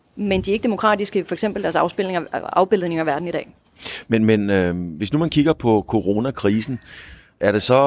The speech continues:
Speaker 2: øh, har vi så lært noget af, har vi, har vi lært noget af det i forhold til det internationale samfund om at holde sammen? Altså, man kan sige, at alle lande i E U har vel nærmest deres egen politik for, hvordan man skal håndtere coronasituationen.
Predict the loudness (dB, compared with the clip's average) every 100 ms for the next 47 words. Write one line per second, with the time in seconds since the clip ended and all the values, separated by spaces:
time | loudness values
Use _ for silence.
0 | 4 4 2 2 2 2 2 2 2 4
1 | 4 2 2 0 0 -2 -2 -2 -2 0
2 | 0 -2 -2 0 0 0 0 0 2 4
3 | 2 2 0 2 0 0 -2 -2 -2 -4
4 | -2 -2 -2 -4 -4 -4 -4 -6 -10 -16
5 | -6 0 2 2 0 0 -2 -8 -10 -20
6 | -10 -2 0 0 2 4 6 6 6 4
7 | 4 4 6 4 2 2 2 2 0 0
8 | -2 0 0 2 0 -2 0 -2 0 -4
9 | -6 -2 0 2 0 0 -2 -4 -2 -2
10 | 0 -2 0 0 0 -4 -12 -20 -4 2
11 | 4 2 0 -2 -2 0 -2 -2 -10